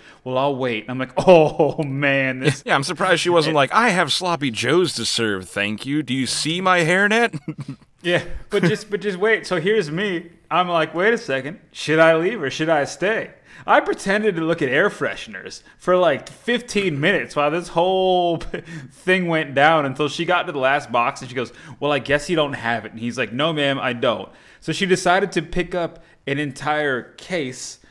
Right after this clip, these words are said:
Speaker 1: of the Lysol wipes. And she started to walk away, and the, and the poor boy goes, "Uh, ma'am, excuse me, you can only have one of those." She goes, "Yeah, I've got one." She goes, "No, no, no, one of those, not the case of six that you're walking away with." She goes,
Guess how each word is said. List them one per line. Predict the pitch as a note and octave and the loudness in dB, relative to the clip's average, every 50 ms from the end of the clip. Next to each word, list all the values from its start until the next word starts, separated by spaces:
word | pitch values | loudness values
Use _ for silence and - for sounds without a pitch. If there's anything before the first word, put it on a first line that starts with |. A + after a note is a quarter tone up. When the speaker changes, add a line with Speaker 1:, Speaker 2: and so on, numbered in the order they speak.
| _ _ | _ _
Speaker 1:
of | - C3 B2 | -8 -6 -6
the | C3 B2 | -4 -6
Lysol | A2+ A2+ C3 C#3+ C#3+ - - D3+ C#3 B2 A2 | -4 -2 -2 -4 -4 -2 -2 -2 -2 -2 -2
wipes. | G#2 B2 D3 C#3 G2+ F2+ - - - - _ _ _ _ _ _ _ _ D3+ | -2 -2 -2 -2 -2 -4 -10 -16 -20 -20 _ _ _ _ _ _ _ _ -4
And | D3 C#3 | -4 -2
she | - D#3+ | -4 -2
started | - G3+ A3+ A#3 G#3 | 0 2 2 2 2
to | F#3 | 4
walk | F3+ E3+ D#3+ - E3 | 4 2 2 2 0
away, | G3+ A3+ G#3 | 0 0 0
and | F3 C#3+ | 0 0
the, | C#3+ C#3 - | -2 -4 -4
and | E3+ D3+ C#3+ | -8 -8 -8
the | C#3+ | -8
poor | - - G#3 G#3+ G3 | -4 -2 -2 -2 -2
boy | D#3 E3+ F#3 G3 F3 | -2 -2 -2 0 0
goes, | E3 C#3 - - - - _ - | 0 -2 -2 -6 -14 -20 _ -2
"Uh, | C#3 C#3 C#3 | 0 0 2
ma'am, | C3 C3+ D3 F3 F#3 F3+ D#3+ | 2 2 0 0 0 -2 -4
excuse | D3+ - - - F#3 F#3 D3+ | -8 -10 -8 -4 -4 -4 -2
me, | C#3 C3+ | -2 -4
you | C3 B2 | -4 -4
can | D3+ D3 | -4 -4
only | D3+ D#3+ D#3 | -2 -2 0
have | D#3+ D3+ A#2 G2 G2+ | -2 -2 -2 -4 -4
one | A#2+ D3 D#3 | -2 -2 0
of | C#3 | 0
those." | A2 G#2+ G#2 G#2+ - | -2 -2 -4 -6 -6
She | - | -8
goes, | D3 C3 C#3 | -8 -4 0
"Yeah, | F3 G3 E3+ C3 | 2 4 4 4
I've | B2 G#2+ - | 2 2 2
got | D#3+ D#3+ D3 - | 0 0 2 0
one." | B2 A#2 A2 G#2 | -4 -6 -6 -6
She | - C3 | -6 -8
goes, | C3 A2+ C3+ | -6 -6 -6
"No, | C#3+ | -4
no, | C#3+ C3 A2 F#2 | -4 -4 -4 -6
no, | - - - _ _ _ _ | -8 -12 -20 _ _ _ _
one | - A2+ C3 D3+ D3+ D3 C#3+ C3+ C3 C3 | -8 -6 -4 -2 -2 -2 -4 -6 -6 -6
of | C#3 C3 B2+ A2 G#2+ G2+ G2 | -4 -4 -4 -6 -8 -8 -4
those, | B2 C3+ B2+ A2+ G#2 G#2 A#2 C3+ C3+ - - - - - - _ | -2 -2 -2 -2 -2 -4 -6 -8 -10 -14 -18 -20 -20 -20 -18 _
not | A2 A2+ B2+ C#3 D3 D3+ D3 - - A#2+ A2 | -8 -2 0 2 2 0 0 -4 -8 -10 -10
the | B2 | -10
case | - - - - C#3+ C3+ B2 A#2+ - | -10 -10 -8 -6 -6 -4 -6 -6 -8
of | A#2+ G#2 - | -8 -8 -10
six | - - - - D3 C3+ - - | -12 -12 -6 -4 -6 -6 -6 -10
that | - B2 G#2+ | -12 -10 -8
you're | A2+ A2+ A2+ | -6 -6 -4
walking | A#2 A#2+ A2+ A2+ - - A#2+ | -4 -4 -4 -4 -6 -8 -8
away | A2 G#2 A2 B2 B2 A#2 | -6 -4 -2 -2 -2 -2
with." | G#2+ G2+ G2 | -4 -6 -10
She | - C3 | -10 -8
goes, | B2+ A#2 | -8 -8